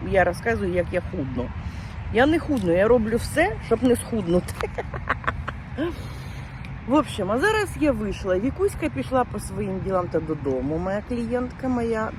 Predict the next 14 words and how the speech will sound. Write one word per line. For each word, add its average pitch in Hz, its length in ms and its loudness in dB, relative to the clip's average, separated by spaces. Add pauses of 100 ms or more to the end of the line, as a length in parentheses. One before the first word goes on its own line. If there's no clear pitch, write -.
(960)
красуня. 196 600 -4 (1200)
А - 100 2
я 320 340 2
купила, 208 640 0 (540)
Віка, 202 320 -2
якщо 214 320 -2
ти 220 100 -4
будеш 190 280 -4
дивитися 190 500 -4 (140)
це, 175 220 2 (920)
капець. - 440 0 (1300)
Щас 190 160 2 (320)
буду 180 260 -6
впасти. 139 240 -8